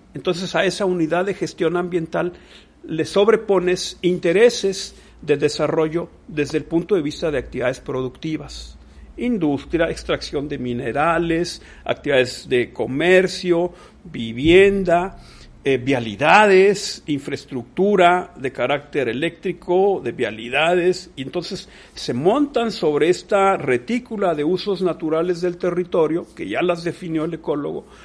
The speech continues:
las necesidades territoriales. Y luego viene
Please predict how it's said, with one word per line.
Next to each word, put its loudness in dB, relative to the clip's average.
las -2
necesidades -2
territoriales. -2
Y 2
luego 8
viene 2